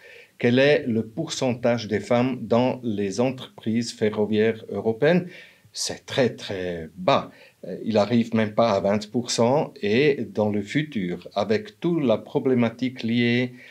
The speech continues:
à, euh, la démographie, euh, ça veut dire qu'il y a toujours beaucoup plus de gens qui vont à la retraite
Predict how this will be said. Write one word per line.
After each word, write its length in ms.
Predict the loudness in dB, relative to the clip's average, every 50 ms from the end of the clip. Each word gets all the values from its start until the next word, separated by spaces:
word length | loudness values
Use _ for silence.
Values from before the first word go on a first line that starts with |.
| -20 -20 _ -10
à, 480 | -6 -2 0 2 4 4 2 2 0 -2 -6
euh, 300 | -6 -4 -4 -2 -4 -4
la 160 | -2 -2 -2
démographie, 840 | 2 2 4 4 4 2 2 0 -2 -2 0 0 0 0 -2 -4 -6 -10 -16
euh, 40 | -20 -20 -20 -20 -20 _ _ -20 _ _ _ _ _ _ _ _ _
ça 180 | -14 -10 -10
veut 100 | -10 -6
dire 220 | -2 0 0 0 0
qu'il 160 | -2 -4 -2
y 60 | -2
a 120 | -2 -2 -6 -12 _ _
toujours 480 | -2 -2 0 0 -2 -4 -6 -8 -12 -18 _ _ _ _
beaucoup 420 | -14 -8 -6 -4 -6 -6 -8 -12
plus 380 | -16 -12 -6 -6 -4 -4 -4 -2
de 120 | 0 0
gens 200 | 2 2 2 2
qui 160 | 2 0 -2 0
vont 220 | 2 2 2 2
à 40 | 0
la 140 | -4 -6 -4
retraite 640 | -4 -4 -4 -4 -2 0 0 0 0 0 -4 -10